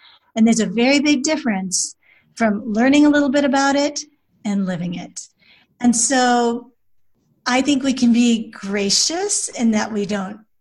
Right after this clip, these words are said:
punch them in the nose or, um, you know, say something <laughs> really, really rude.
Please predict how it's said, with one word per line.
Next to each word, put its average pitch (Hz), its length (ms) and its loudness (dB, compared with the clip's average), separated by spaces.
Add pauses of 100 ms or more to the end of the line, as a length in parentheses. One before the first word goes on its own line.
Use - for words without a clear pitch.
(360)
punch 233 260 0
them 214 120 -2
in 185 80 -2
the 190 60 -4
nose 202 400 -2
or, 196 280 -4
um, 196 340 -4 (360)
you 269 100 6
know, 247 120 4
say 311 300 2
something 269 480 0
<laughs> 233 100 0
really, 302 320 4
really 285 360 0
rude. 285 480 0